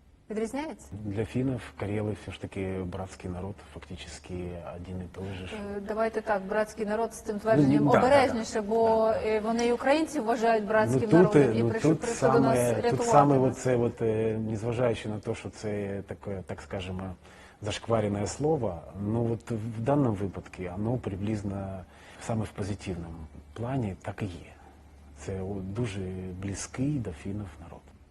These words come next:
Speaker 1: Я дивилась відео, вони приїжджають на кладовища на території
Speaker 2: Да,
Speaker 1: Карелії,
Speaker 2: да, да.
Speaker 1: дають гроші на відновлення будинків. А як росіяни ставляться до карелів?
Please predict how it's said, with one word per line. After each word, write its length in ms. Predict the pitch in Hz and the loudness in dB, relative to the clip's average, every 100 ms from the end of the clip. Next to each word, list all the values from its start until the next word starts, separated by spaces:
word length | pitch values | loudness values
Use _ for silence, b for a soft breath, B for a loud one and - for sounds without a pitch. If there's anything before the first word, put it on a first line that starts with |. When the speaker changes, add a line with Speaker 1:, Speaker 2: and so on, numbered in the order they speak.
| - | -2
Speaker 1:
Я 80 | |
дивилась 340 | 240 262 262 285 | 0 2 2 2
відео, 240 | 311 233 | 4 4
вони 200 | 214 220 | 4 0
приїжджають 520 | 214 226 214 220 208 | 2 0 2 2 0
на 440 | 202 196 196 190 190 185 | -4 -6 -6 -10 -12 -10
кладовища 1080 | - 190 185 240 285 285 269 - 247 233 226 | -8 -8 -4 -2 0 0 -4 -2 0 2 0
на 120 | 220 | -2
території 640 | 214 226 220 220 214 214 208 | -6 -4 -2 -2 -2 -2 -4
Speaker 2:
Да, 80 | |
Speaker 1:
Карелії, 600 | 208 214 208 208 208 208 202 | -4 -4 -4 -6 -8 -10 -10
Speaker 2:
да, 60 | |
да. 760 | 220 - - - - - - 214 | -14 -16 -20 -20 -20 -20 -8 2
Speaker 1:
дають 140 | 247 214 | 2 2
гроші 440 | 214 208 240 - | -2 0 0 -2
на 100 | 214 | -4
відновлення 480 | 208 196 208 208 202 | -2 -2 -2 -2 -4
будинків. 1000 | 190 202 196 202 220 214 208 - 208 202 202 - - - - | -4 -6 -4 -2 -2 -2 -4 -4 -6 -6 -8 -20 -20 -20 -8
А 160 | - 220 | 2 2
як 380 | 214 269 302 277 | 6 6 6 0
росіяни 520 | 247 - 208 202 220 | -4 -4 -2 -2 -4
ставляться 480 | - 233 240 240 233 | -4 -4 -4 -8 -8
до 100 | 226 | -8
карелів? 340 | 233 226 233 | -8 -10 -12